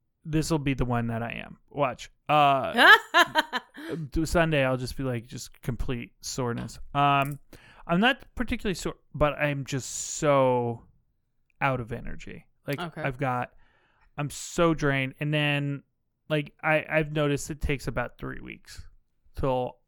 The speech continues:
Speaker 1: I'm recovered to the point where it's like, okay, if I had another race, I could go race.
Speaker 2: Okay.
Speaker 1: Or, or, you know, I'm not, I could have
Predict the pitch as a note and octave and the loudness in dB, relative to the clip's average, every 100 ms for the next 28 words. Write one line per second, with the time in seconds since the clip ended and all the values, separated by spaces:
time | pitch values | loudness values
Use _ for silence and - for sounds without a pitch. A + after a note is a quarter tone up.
0 | _ C3+ C3+ C3+ C3+ A#2 - - - C#3+ | _ -4 -2 -2 -4 -8 -16 -20 -18 -8
1 | C3 C3+ - - C#3 C#3 C3+ B2+ B2 - | -6 -4 -2 2 2 2 2 0 -6 -14
2 | _ _ _ _ _ _ _ _ _ - | _ _ _ _ _ _ _ _ _ 0
3 | D3 C3 - C3+ B2+ B2+ B2+ B2 C3 B2 | 0 0 -2 -2 -2 -2 -2 -4 -6 -8
4 | - D3 - C#3+ B2+ B2+ B2+ B2+ - C3 | -6 -6 -2 -2 -2 -2 -2 -2 -2 -2
5 | B2 B2+ B2 B2 B2+ A#2+ C#3 C3 B1 - | -2 -6 -8 -8 -8 -8 -10 -10 -14 -18
6 | - - - - - F3+ F#3+ C#3 C3+ C3+ | -18 -18 -18 -20 -16 -12 -8 -6 -8 -6
7 | C#3+ C#3+ C#3+ C3 B2+ C3 C#3 C3+ - C#3 | -8 -6 -6 -4 -4 -4 -2 -2 -2 -4
8 | C3+ - C3 - C3+ B2 B2 A#2+ | -4 -4 -6 -4 -2 -2 -4 -8